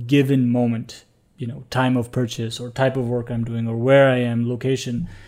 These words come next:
They demand the best literally wherever they are. So whatever I'm doing, wherever I am, uh, you know, whatever task is at hand,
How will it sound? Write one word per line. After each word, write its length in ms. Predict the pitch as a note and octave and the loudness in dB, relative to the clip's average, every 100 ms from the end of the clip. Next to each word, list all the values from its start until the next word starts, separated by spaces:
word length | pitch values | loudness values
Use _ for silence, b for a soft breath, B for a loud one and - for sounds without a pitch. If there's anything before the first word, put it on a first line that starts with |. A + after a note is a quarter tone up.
| B - | B 2
They 160 | D#3 | 4
demand 340 | G#3+ G#3 G#3 G#3 | 4 4 4 4
the 60 | |
best 380 | C#3 D#3+ F3 - | 4 2 0 -4
literally 580 | C3 C3+ C3 F#3+ G#3+ F#3+ | -8 -4 -4 -2 2 2
wherever 540 | B2 C#3+ D#3+ F3 F#3+ | 4 4 6 6 6
they 180 | B2+ C#3 | 6 4
are. 340 | B2+ A2+ - - _ | 4 0 -6 -16 _
So 240 | - C#3 | 0 2
whatever 340 | B2+ D#3 A3 A#3+ | 2 2 4 6
I'm 140 | G#3 | 6
doing, 380 | E3+ E3+ E3+ E3+ B B _ | 4 2 0 -4 B B _
wherever 480 | - C3+ D#3 G3+ A3 | -6 0 2 4 4
I 120 | G3+ | 4
am, 480 | E3+ D#3 D3+ D3 C#3+ b b _ _ | 2 -2 -2 -4 -6 b b _ _
uh, 200 | C3+ B2+ | -6 -4
you 200 | B2 C3 | -2 -2
know, 160 | C3 C3 | 0 -2
whatever 380 | B2 C#3 E3+ F#3 | -2 -2 0 -2
task 360 | D3+ D3+ - | -2 -4 -4
is 120 | D3 C#3 | -4 -4
at 100 | C3 | -4
hand, 400 | C3+ C3 A#2+ | -4 -2 -4